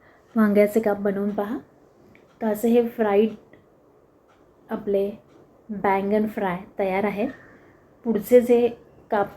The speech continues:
आणखी आहेत ते आपण घोळवून घेऊयात. हे काप जोवर आपले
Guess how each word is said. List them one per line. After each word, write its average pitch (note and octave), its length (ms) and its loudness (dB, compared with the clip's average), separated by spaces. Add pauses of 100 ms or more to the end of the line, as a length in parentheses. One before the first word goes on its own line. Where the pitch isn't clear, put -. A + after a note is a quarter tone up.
(220)
आणखी G#3 500 -4 (100)
आहेत G3 260 -8 (140)
ते G#3 60 0
आपण G3+ 240 -2
घोळवून G#3 380 2
घेऊयात. A3+ 280 4 (360)
हे G#3 220 2
काप F#3+ 340 -6
जोवर F#3+ 260 0
आपले F#3+ 320 -4